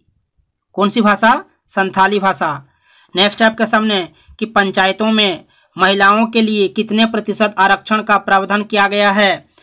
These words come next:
पंचायतों में महिलाओं के लिए कितने प्रतिशत आरक्षण का प्रावधान किया गया है? पचास प्रतिशत। पचास प्रतिशत, ये आपको याद रखना है।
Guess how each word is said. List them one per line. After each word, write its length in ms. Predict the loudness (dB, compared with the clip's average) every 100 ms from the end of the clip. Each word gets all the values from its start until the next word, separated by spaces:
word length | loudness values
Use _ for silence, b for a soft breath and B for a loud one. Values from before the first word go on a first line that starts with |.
| b b -4
पंचायतों 500 | -2 0 -2 -2 -2
में 180 | 0 0
महिलाओं 480 | 0 2 0 0
के 140 | -2 -2
लिए 200 | 0 -2
कितने 340 | -2 -4 -4
प्रतिशत 460 | -4 -6 -4 -4 0
आरक्षण 420 | 0 0 -2 -8
का 140 | -2 -2
प्रावधान 460 | 0 0 0 -4
किया 220 | -2 -2
गया 220 | 0 0 0
है? 200 | 0 -2
पचास 360 | 0 0 0
प्रतिशत। 500 | -4 -10 -8 -8 -10 b b b b -6
पचास 380 | -2 2 2 0
प्रतिशत, 440 | -8 -10 -6 -6 -2
ये 80 | -2
आपको 280 | -2 -2
याद 220 | -2 -2 -2
रखना 260 | -2 0
है। 300 | 2 0 0